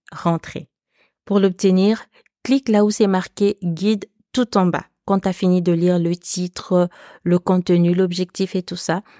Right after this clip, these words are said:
va tout en bas, tu verras c'est marqué lien mentionné dans l'épisode.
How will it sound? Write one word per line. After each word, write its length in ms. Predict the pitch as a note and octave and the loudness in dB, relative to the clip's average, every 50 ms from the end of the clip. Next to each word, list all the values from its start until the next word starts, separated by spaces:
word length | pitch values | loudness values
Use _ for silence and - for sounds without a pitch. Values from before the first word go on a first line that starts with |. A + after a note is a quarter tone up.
| - _ - | -20 _ -6
va 220 | D#3+ E3 E3+ D#3+ | -4 -2 -2 -2
tout 260 | - - A#3+ A#3+ - C#4+ | -2 -2 -4 -2 0 0
en 140 | B3+ A#3 | 2 2
bas, 220 | G#3 G3 G3 A#3 C4+ - _ _ | 2 2 2 0 -2 -6 _ _
tu 160 | - - F#3+ F3+ | -8 -6 -2 0
verras 240 | F3+ F3+ F#3 A3 | 0 2 2 2
c'est 160 | A#3+ - B3+ A3 | 2 2 0 0
marqué 520 | G3+ G3 - - - - G#3 A3 A3 - _ _ _ _ _ _ _ _ _ _ _ _ - | 0 -2 -4 -8 -6 -2 -2 -2 -2 -2 _ _ _ _ _ _ _ _ _ _ _ _ -2
lien 360 | F3+ F3 F#3 G3+ G#3+ G#3+ G#3+ | -2 0 2 4 4 4 6
mentionné 520 | G3+ F#3+ F#3+ F#3 F3+ - G3 F3+ F#3 F#3+ | 4 4 4 2 2 2 0 0 0 0
dans 140 | F#3 G3 F#3+ | 0 -2 -2
l'épisode. 560 | F#3 F#3 F3+ - - F#3 E3+ F3+ F3+ F3+ F3+ | -2 -2 -4 -4 -6 -6 -2 -2 -2 -2 -2